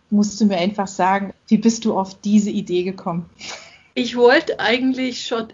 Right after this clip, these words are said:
Speaker 2: immer mal was über meine Heimatstadt schreiben, über Augsburg. Ich sag's auch so, wie wir es sagen.
Speaker 1: Das
Speaker 2: Weil,
Speaker 1: ist auch der
Speaker 2: äh,
Speaker 1: Untertitel, ne?
Speaker 2: jeder
Speaker 1: Ein
Speaker 2: Augsburger,
Speaker 1: Augsburg.
Speaker 2: der Augsburg sagt, äh, fühlt sich völlig blöd. Also das geht gar nicht.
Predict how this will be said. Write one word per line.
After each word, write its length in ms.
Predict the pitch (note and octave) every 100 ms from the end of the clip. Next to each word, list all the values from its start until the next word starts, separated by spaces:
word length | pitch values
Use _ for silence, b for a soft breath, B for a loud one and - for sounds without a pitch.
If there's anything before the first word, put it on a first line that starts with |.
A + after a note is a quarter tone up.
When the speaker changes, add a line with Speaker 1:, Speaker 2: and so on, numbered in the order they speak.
| _
Speaker 2:
immer 320 | A#3 B3 B3+
mal 240 | A#3+ A3 G#3+
was 220 | G#3 G#3
über 360 | A3 G3+ G#3+ G3+
meine 300 | G3 G3+ G3+
Heimatstadt 640 | G#3 A#3 B3 - A#3+ A#3+
schreiben, 360 | A3 G#3+ A#3+
über 300 | B3+ A3 G#3+
Augsburg. 720 | G3 A3 - - C4 C#4 F#4+ - -
Ich 200 | - A3
sag's 300 | A#3 B3 D4+
auch 100 | A#3+
so, 240 | - A#3
wie 140 | A#3 A#3
wir 140 | A3+
es 120 | A3
sagen. 460 | - A3 A3+ D#4+ F4+ B B B B
Speaker 1:
Das 140 | A#3 D4+
Speaker 2:
Weil, 140 | A3
Speaker 1:
ist 80 | A3+
auch 100 | A#3+
der 180 | A#3+ A3+
Speaker 2:
äh, 80 |
Speaker 1:
Untertitel, 460 | A3 - - A3+ G#3+ -
ne? 100 | A#3+
Speaker 2:
jeder 160 | B3+
Speaker 1:
Ein 100 | G#3+
Speaker 2:
Augsburger, 840 | A3 A#3+ - - - - B3+ C4 G3
Speaker 1:
Augsburg. 120 | A#3
Speaker 2:
der 160 | A3 -
Augsburg 560 | A#3 - - - G#3 F#3+
sagt, 420 | - A3 A#3+ -
äh, 340 | - G#3+ A3
fühlt 320 | G#3+ - C4+ -
sich 180 | A3+
völlig 420 | - A3+ A#3+ - -
blöd. 460 | G#3+ A3 D#4 -
Also 220 | G#3 A3
das 180 | G#3+ G3+
geht 240 | - A3 -
gar 240 | G3+ G#3+
nicht. 260 | C4+ -